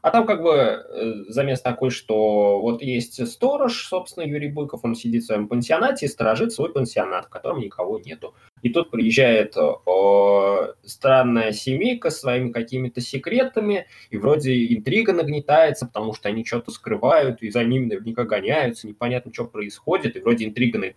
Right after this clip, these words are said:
нагнетается, а потом где-то с середины эта интрига сдувается, и весь фильм сдувается, и дальше вроде идёт какая-то мрачнуха, чернуха и драма, но тебе уже, в принципе, пофиг, потому что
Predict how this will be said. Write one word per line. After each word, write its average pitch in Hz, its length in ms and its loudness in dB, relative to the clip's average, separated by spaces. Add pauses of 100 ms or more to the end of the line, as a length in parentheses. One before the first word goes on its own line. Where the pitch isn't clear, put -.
(200)
нагнетается, 226 600 0
а - 20 -4
потом 214 440 0 (880)
где-то 120 340 0
с - 80 -6
середины 107 460 4
эта 90 340 -4
интрига 98 320 -6
сдувается, 131 680 0 (560)
и 107 80 -4
весь 101 160 -2
фильм 95 160 -8
сдувается, 147 840 0 (280)
и - 60 -14
дальше 101 360 -2
вроде 101 340 -2 (160)
идёт 110 280 -2
какая-то 90 1200 0 (460)
мрачнуха, 110 720 0
чернуха 208 720 2
и 139 120 0
драма, 220 520 2
но 151 560 2
тебе 196 240 0
уже, 120 180 2
в - 80 -16
принципе, - 360 -6
пофиг, - 340 0
потому 101 300 -4
что 92 420 -2